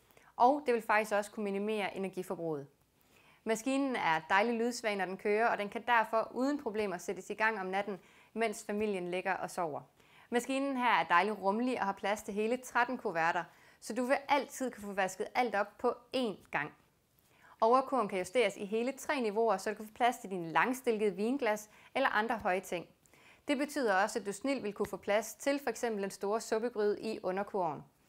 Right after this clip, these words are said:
Det er ikke altid, man kan få fyldt maskinen, og så er det ærgerligt at bruge vand og tid, øh, end der er nødvendigt. Men med den her maskine, der kan du vælge half load programmet,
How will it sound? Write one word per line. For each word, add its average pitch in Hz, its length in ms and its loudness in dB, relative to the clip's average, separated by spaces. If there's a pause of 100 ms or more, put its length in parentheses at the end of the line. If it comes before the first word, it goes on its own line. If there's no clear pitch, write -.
(600)
Det - 120 0
er 294 180 8
ikke 233 160 4
altid, 220 240 0
man 185 200 0
kan 240 240 2
få 254 80 0
fyldt 226 260 -4
maskinen, 214 640 -2
og - 100 -4
så 247 80 2
er 233 40 4
det 240 60 0
ærgerligt 240 340 4
at 202 80 -2
bruge 175 260 -8
vand 240 280 4
og 196 120 -8
tid, - 320 -4 (380)
øh, 185 280 0
end 190 120 -2
der 196 60 6
er 185 80 6
nødvendigt. 180 640 -4 (440)
Men 220 140 2
med 233 80 4
den 254 200 0
her 262 120 2
maskine, 226 420 -2
der 240 60 4
kan 233 220 0
du 226 60 2
vælge 202 280 0
half 220 380 0
load 220 160 0
programmet, 220 500 -2